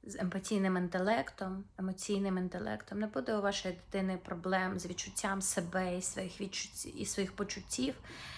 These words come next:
Не буде проблем з почуттями іншим. І вона буде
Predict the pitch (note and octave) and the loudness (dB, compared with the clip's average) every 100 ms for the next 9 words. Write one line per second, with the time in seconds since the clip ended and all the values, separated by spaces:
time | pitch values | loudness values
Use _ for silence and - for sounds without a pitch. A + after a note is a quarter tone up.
0 | - - G3+ A3+ B3+ - F#3+ - G3+ F#3 | -12 -2 0 2 2 2 2 2 -2 -2
1 | - - - F#3 F#3 G3 G3+ - F#3 G#3+ | -6 -8 -2 0 2 2 2 0 -2 -6
2 | - G3 G3+ G3 G3+ - G3 F#3 F3+ G3+ | -4 -2 0 0 0 0 2 2 0 -2